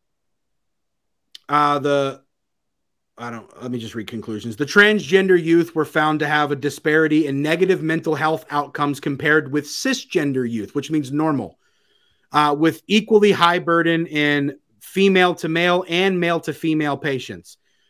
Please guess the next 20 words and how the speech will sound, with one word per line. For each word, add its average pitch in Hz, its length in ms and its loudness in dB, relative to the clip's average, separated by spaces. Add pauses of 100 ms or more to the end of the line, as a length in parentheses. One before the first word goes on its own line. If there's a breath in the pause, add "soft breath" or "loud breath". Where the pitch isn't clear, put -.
(160)
Identifying 196 840 2
gender 185 440 0
identity 170 540 -2
differences 160 540 -4
in 135 140 -8
clinical 165 360 -4
settings 165 440 -2
and 139 160 -6
providing 160 640 -2
appropriate 147 560 -2
services 170 520 -4
and 143 120 -8
supports 160 400 -2
are 143 60 -4
important 180 360 -2
steps 160 360 -4
in 147 100 -4
addressing 143 480 -2
this 131 140 -6
disparity. 135 600 -4